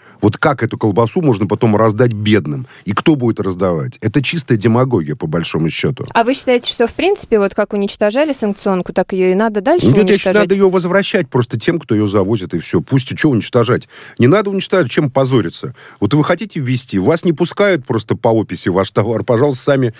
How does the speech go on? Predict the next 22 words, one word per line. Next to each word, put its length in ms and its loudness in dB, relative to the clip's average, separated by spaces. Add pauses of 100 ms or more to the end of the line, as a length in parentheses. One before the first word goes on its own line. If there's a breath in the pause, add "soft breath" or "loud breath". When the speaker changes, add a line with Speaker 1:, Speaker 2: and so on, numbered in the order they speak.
(200 loud breath)
Speaker 1:
с 120 -10
ним 140 4
распоряжайтесь 680 0
с 40 -12
той 140 2
стороны 320 2
границы. 420 0
Speaker 2:
Вопрос-то 420 0
как 160 -2
раз 220 -2
и 40 -4
в 60 -10
том, 160 0
что 320 0 (120)
непонятно, 560 0
кому 240 2
возвращать, 640 0
потому 260 -2
что 520 0
большая 680 -2
часть, 560 -2
э, 160 4